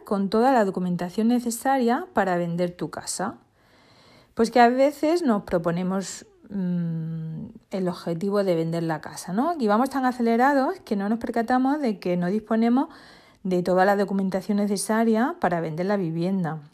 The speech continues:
Llega el momento de vender y, bueno, mm, nos damos cuenta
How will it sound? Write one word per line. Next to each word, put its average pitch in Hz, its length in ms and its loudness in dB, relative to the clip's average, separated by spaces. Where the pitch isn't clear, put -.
Llega 233 160 6
el 254 80 8
momento 214 300 8
de 196 160 6
vender 190 420 6
y, 190 800 2
bueno, 196 380 -2
mm, 185 560 -2
nos 185 200 -2
damos 208 280 0
cuenta 277 520 0